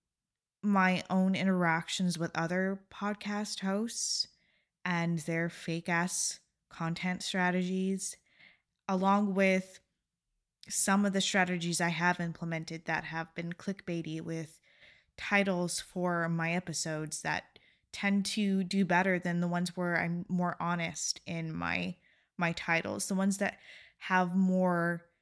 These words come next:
Vanderpump Rules, Scandival type gossipy titles always do better than the ones that are more honest. So if I were to do what other podcast hosts do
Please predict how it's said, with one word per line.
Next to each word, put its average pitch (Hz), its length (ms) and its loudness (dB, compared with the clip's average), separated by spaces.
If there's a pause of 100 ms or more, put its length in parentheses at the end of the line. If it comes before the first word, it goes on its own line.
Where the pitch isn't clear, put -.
(340)
Vanderpump 190 840 2
Rules, 196 500 0
Scandival 185 680 4
type 180 500 -4 (300)
gossipy 202 560 0
titles 208 680 0
always 185 400 2
do 180 140 0
better - 420 -6 (640)
than 180 220 0
the 180 80 2
ones 165 320 -2
that 165 100 -4
are 160 80 -2
more 151 200 -4
honest. - 800 -6
So 180 640 -4 (1400)
if - 540 0 (100)
I 240 220 8
were 285 180 0
to 277 240 -2
do 196 480 0 (800)
what 185 340 0
other 208 300 4
podcast 202 800 -2
hosts - 380 -4
do 202 480 -2